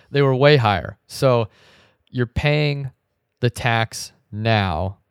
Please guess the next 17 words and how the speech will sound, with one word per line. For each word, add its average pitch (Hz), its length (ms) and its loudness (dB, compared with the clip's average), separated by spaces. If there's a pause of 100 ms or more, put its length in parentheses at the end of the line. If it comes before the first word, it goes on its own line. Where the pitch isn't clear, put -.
(460)
to - 140 -2
let 107 380 2 (340)
that 104 220 0
money 113 300 -2
sit - 300 -4
there 107 140 2
and 98 120 -4
grow 101 540 0
and 98 340 -8
never 107 260 2
pay 101 240 -2
taxes 95 440 -4
on 92 140 -6
that 92 180 -8
growth. 92 480 -10 (360)
It 101 160 -4
is 98 320 -4